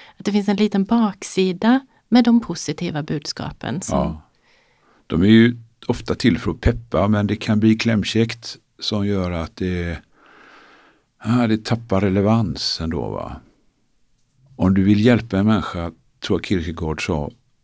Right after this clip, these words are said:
Speaker 2: så måste du finna henne där och när. Och det var det de gjorde. De fann mig där jag var. Och sen fanns det en tillit till att du kommer att kunna ta egna steg. Och vi kommer gå jämte.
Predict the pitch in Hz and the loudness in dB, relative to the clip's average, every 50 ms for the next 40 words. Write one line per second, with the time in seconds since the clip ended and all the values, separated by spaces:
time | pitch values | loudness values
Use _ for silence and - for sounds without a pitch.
0 | _ _ _ _ _ _ - - - - 80 82 85 - - - 80 73 80 80 | _ _ _ _ _ _ -12 -10 -8 -6 -4 -6 -6 -8 -10 -8 -8 -6 -6 -4
1 | 78 76 - - - - - 95 80 73 71 69 71 73 73 69 69 69 67 67 | -6 -6 -8 -10 -8 -4 -2 -2 -2 -2 -6 -6 -6 -8 -8 -8 -8 -10 -10 -10
2 | 71 73 - _ _ _ - 82 78 67 64 - 78 78 92 113 127 80 57 53 | -12 -14 -16 _ _ _ -6 -4 -4 -4 -4 -6 -4 0 0 2 2 0 -2 -6
3 | 76 85 - - - _ _ _ _ _ _ _ _ _ _ _ _ _ _ _ | -8 -10 -14 -18 -20 _ _ _ _ _ _ _ _ _ _ _ _ _ _ _
4 | _ _ _ _ _ _ - - 82 78 90 95 110 117 110 107 87 85 98 92 | _ _ _ _ _ _ -8 -6 -4 -4 -2 0 0 2 2 2 0 0 -2 -2
5 | 85 80 80 85 80 73 71 73 76 92 110 107 104 120 127 123 - - 113 113 | -2 -2 -4 -6 -6 -8 -8 -6 -4 -4 -4 -2 -4 -4 -4 -6 -4 -2 -2 -2
6 | 131 139 135 120 90 78 78 85 90 76 67 69 71 73 62 55 - - - - | -2 -2 -4 -4 -4 -4 -4 -4 -6 -4 -4 -6 -6 -6 -6 -8 -8 -10 -14 -16
7 | _ _ _ _ _ _ _ _ _ _ - - 110 - - 98 - - 127 127 | _ _ _ _ _ _ _ _ _ _ -16 -12 -10 -8 -8 -8 -6 -4 -4 -4
8 | 95 78 - - - 92 85 - - - 110 87 76 69 71 82 104 120 113 117 | -2 -4 -4 -6 -6 -8 -8 -8 -4 -4 -4 -4 -4 -6 -4 -2 0 0 0 -2
9 | - - - - - - - 92 82 71 71 73 - - 80 78 - _ _ - | -4 -14 -20 -20 -16 -8 -6 -6 -6 -6 -8 -12 -14 -10 -12 -12 -12 _ _ -20
10 | - - - _ _ _ _ _ _ _ _ _ _ _ _ _ - 90 101 101 | -20 -20 -20 _ _ _ _ _ _ _ _ _ _ _ _ _ -8 -8 -8 -8
11 | - - 120 104 87 82 82 85 82 82 - - - 85 80 82 - - 87 78 | -4 -2 -2 -2 0 -2 -4 -6 -8 -10 -10 -10 -10 -8 -8 -8 -8 -6 -6 -6
12 | 80 85 78 71 73 76 78 - - 110 78 58 55 - - - - _ _ _ | -4 -6 -6 -6 -8 -8 -8 -6 -6 -6 -6 -6 -8 -10 -14 -18 -20 _ _ _
13 | _ _ - 82 85 87 - - 90 87 92 95 90 80 80 82 90 92 80 71 | _ _ -10 -8 -8 -8 -6 -6 -6 -4 -2 -2 -2 -2 -2 -4 -6 -6 -8 -10
14 | - _ - - 69 87 110 | -14 _ -14 -12 -10 -8 -8